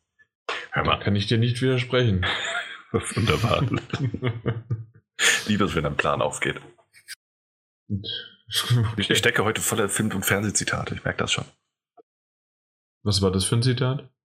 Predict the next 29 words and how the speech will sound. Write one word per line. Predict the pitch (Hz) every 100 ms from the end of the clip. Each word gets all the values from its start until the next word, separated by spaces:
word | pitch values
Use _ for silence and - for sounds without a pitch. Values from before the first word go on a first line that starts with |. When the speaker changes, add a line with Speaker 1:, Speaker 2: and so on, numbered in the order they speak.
| _ _ _ _
Speaker 1:
Ich | -
liebe | 101
es, | 127
wenn | 117
er, | 92 - 92 95 101 80 82
war | 85
das | -
nicht | 82 -
A-Team? | 85 87 - 113 117
Ich | 110
liebe | 92 107
es, | 110
wenn |
ein | 110 143
Speaker 2:
Nein, | 135 87
Speaker 1:
Plan | 151
Speaker 2:
ich, | 120
ich | 170 160 147 147
stecke | - 139 139 156
voller | 139 147 151
Filmzitate. | - 143 180 190 143 120 101 - 98 - 160 127
Ähm, | 123 113 107
das, | 117 - -
das | 107 - 101
hab | 92 107
ich | 101
nicht | 98 95
verstanden. | 95 - 85
Egal. | 85 82 80